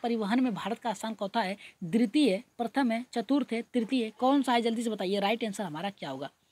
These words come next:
तेरह का राइट आंसर क्या होगा, तो तेरह का जो राइट आंसर होगा तेरहवें का हमारा यहाँ पे दू-, पहला होगा,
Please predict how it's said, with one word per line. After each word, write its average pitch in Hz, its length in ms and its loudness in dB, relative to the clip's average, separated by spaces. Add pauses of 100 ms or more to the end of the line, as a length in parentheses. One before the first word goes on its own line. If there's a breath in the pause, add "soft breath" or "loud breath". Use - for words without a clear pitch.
(380 loud breath)
तेरह 269 200 8
का 285 100 6
राइट 269 260 8
आंसर 262 240 0
क्या 254 180 4
होगा, 240 160 6
तो 262 140 -2
तेरह 262 320 4
का 254 120 2
जो 226 140 2
राइट 233 300 6
आंसर 254 220 2
होगा 226 140 4
तेरहवें 214 360 0
का 233 100 6
हमारा 196 220 2
यहाँ 208 140 0
पे 254 100 -2
दू-, 208 280 -2
पहला 214 320 6
होगा, 202 220 6